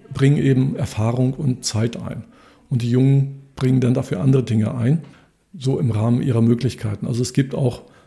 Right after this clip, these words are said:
so eine Generationensolidarität, weil wir hier mehr Generationendorf sind. Und in der Hoffnung natürlich, dass irgendwann, wenn man selbst nicht mehr kann, man dann auch die Unterstützung erfährt, zum Beispiel selbst,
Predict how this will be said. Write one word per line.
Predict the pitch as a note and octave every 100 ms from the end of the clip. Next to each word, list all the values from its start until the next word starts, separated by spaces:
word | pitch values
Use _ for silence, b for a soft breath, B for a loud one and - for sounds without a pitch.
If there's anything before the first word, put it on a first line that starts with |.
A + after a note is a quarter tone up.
| b
so | -
eine | B2 A#2
Generationensolidarität, | A#2+ A#2 A#2 B2+ C3+ C3+ A#2 G#2+ G#2 G#2 G2+ - A2 G2
weil | A#2+ G#2+
wir |
hier | A2 A2+
mehr | A2+ A#2
Generationendorf | B2 A#2 A2+ - B2 C3+ A2+ A2 G2+
sind. | - A#2+ F#3 B B B B B
Und | - B2+ C3 - b b b b _
in | - C3+
der | G#2+
Hoffnung | B2 - C#3
natürlich, | C3+ C3 C#3 C#3
dass | - C3+
irgendwann, | E3 C3+ B2 B2+
wenn | B2+
man | B2 A#2
selbst | B2 -
nicht | A#2+ -
mehr | A#2
kann, | - A#2+ C#3+ D3+
man | C#3 B2
dann | C3
auch | - -
die | D3
Unterstützung | B2 A2+ B2 - -
erfährt, | - - A2+ A#2 -
zum | C3
Beispiel | B2 B2+ -
selbst, | A#2 A#2 - -